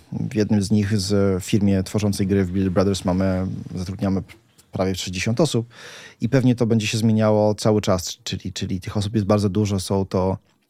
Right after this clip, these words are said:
rzeczy bardzo, e, e, fascynujące, bo trzeba z tymi ludźmi po prostu zapewnić im stanowisko pracy, fajnie było też porozmawiać, fajnie było też im dać poczucie, że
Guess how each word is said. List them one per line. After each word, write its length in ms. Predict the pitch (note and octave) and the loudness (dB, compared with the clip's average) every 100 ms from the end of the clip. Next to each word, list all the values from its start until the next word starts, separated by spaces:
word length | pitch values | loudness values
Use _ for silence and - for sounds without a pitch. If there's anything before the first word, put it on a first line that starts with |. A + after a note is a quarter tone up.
| _ | _
rzeczy 260 | G#2 - F#2+ | -4 -2 0
bardzo, 460 | G2+ F#2 G2+ F#2+ - - - - - - | 0 2 0 0 -4 -18 -20 -20 -20 -4
e, 40 | F#2+ F#2 F#2+ F2+ C#2 F#2 G2+ F#2+ | 0 2 2 0 -2 -4 -4 -4
e, 40 | G#2+ | -4
fascynujące, 720 | - A#2 A#2 A#2 A#2 A#2+ A2+ | -4 -2 2 4 6 4 2
bo 100 | G2+ | -2
trzeba 180 | - G2+ | -2 -4
z 80 | - | -2
tymi 180 | G2+ | 0
ludźmi 480 | G2 F#2 G2 G2 F#2+ | 0 0 0 0 0
po 100 | F2 | -4
prostu 560 | - F2+ - F#2 F2+ F#2+ | -6 -6 -4 -2 -2 -2
zapewnić 420 | G2 F2+ F#2+ F#2 | -6 -6 -6 -4
im 60 | F#2+ | -4
stanowisko 420 | - G2 F#2 - | -2 -2 -2 -4
pracy, 600 | - C3+ C3+ A#2 G#2 G2 B2 - - | 0 0 2 0 0 0 -4 -8 -10
fajnie 300 | - F#2 F#2 | -4 0 0
było 160 | F2+ F2+ | -2 -4
też 220 | - F#2 | -4 -6
porozmawiać, 560 | - F#2 A2+ A2+ A2 - | -2 -2 0 2 0 0
fajnie 200 | F2 F2 | -4 -4
było 200 | D2 E2+ | -4 -4
też 200 | F#2 - | -4 -4
im 80 | |
dać 140 | F2+ - | -4 -6
poczucie, 360 | - - - | -8 -10 -6
że 180 | F2 F2 | -4 -4